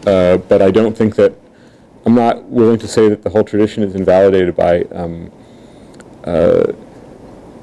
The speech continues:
by the wrongful acts of the church's leaders. And the fact that they, um, the fact that Pius the twelfth got things wrong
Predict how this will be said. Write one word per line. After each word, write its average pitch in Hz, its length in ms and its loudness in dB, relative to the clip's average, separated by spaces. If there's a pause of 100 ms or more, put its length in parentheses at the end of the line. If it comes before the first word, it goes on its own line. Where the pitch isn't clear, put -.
(720)
by 95 200 2
the 90 120 4
wrongful 95 520 2
acts 87 280 -2
of 82 60 -14
the 82 60 -6
church's 80 400 -6
leaders. 82 520 -4 (140)
And 87 160 -4
the 82 80 -2
fact 98 280 -2
that 95 180 -2
they, 98 360 2 (160)
um, 85 380 -8 (800)
the - 60 -20
fact 113 200 -2
that 113 120 -4
Pius 113 260 0
the 110 60 -4
twelfth 113 340 -2
got 110 180 0
things 107 220 -2
wrong 113 420 -2